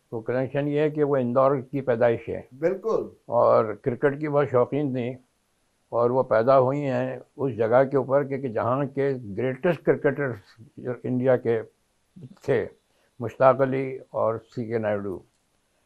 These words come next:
Speaker 1: और होलकर टीम जो थी, वो बहुत बड़ी स्ट्रॉन्ग टीम थी उस ज़माने में, और क्रिकेट के लिए बहुत मशहूर था इंदौर।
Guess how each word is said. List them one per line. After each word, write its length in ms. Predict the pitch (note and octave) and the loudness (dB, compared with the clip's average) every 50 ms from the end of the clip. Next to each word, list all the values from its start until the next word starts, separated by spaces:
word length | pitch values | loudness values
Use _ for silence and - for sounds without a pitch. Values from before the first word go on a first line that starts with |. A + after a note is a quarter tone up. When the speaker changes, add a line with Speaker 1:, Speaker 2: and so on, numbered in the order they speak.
| _ _ _ - | _ _ _ -2
Speaker 1:
और 280 | B2+ A#2+ A2+ A2 G2+ G2 | 0 2 2 2 0 0
होलकर 400 | G2 G#2 A#2 A#2 - - C3+ B2+ | 0 -2 -2 0 2 2 2 2
टीम 320 | B2+ B2+ B2+ C3+ C3+ B2+ | 2 -2 -4 -4 -2 -2
जो 140 | C3 B2 A#2 | -4 -4 -4
थी, 420 | A#2 B2+ C3 B2 A#2 A2+ - _ _ _ _ _ _ _ - | -4 -4 -6 -4 -6 -8 -12 _ _ _ _ _ _ _ -12
वो 120 | A#2 A#2 | -10 -8
बहुत 400 | A2+ G2+ G#2+ A#2 A2 - G2+ F#2+ _ _ A#2 | -2 0 2 0 0 -2 -8 -20 _ _ -18
बड़ी 440 | G#2 G2 G#2+ G#2+ A2+ B2 B2+ A#2+ G2+ | -14 -8 -4 -2 -2 -2 -2 -6 -8
स्ट्रॉन्ग 360 | - - A#2 B2 B2+ C3 B2+ | -8 -4 -2 -2 -2 -2 -4
टीम 260 | B2+ A2+ A#2+ B2+ A#2+ | -6 -4 -4 -4 -4
थी 120 | A2 A2+ | -4 -4
उस 140 | B2 B2 A2 | -6 -6 -6
ज़माने 360 | G#2 G#2 G#2+ G#2+ G#2 A2 A#2+ | -8 -8 -8 -8 -8 -8 -8
में, 220 | A#2 A2 G2+ G#2+ G#2+ _ _ _ _ _ _ _ _ _ - | -8 -8 -10 -10 -14 _ _ _ _ _ _ _ _ _ -6
और 160 | B2 A#2+ A2 | -4 -4 -4
क्रिकेट 440 | G#2 - A#2 G#2+ G#2+ D3 C#3 C3 C3+ | -4 -6 -8 -6 -4 -4 -6 -4 -4
के 80 | C#3+ C3+ | -6 -6
लिए 180 | B2+ C3 B2+ | -4 -4 -4
बहुत 240 | A#2 A#2+ A#2+ B2 G#2+ | -2 -2 -2 -2 -2
मशहूर 280 | G#2+ G#2 - A#2 A2+ G#2 - | -4 -8 -6 -8 -6 -2 -2
था 80 | G#2+ G#2 | -2 -2
इंदौर। 400 | G2 F#2+ F2+ F2+ F2 F2 - | -2 -4 -6 -6 -8 -8 -10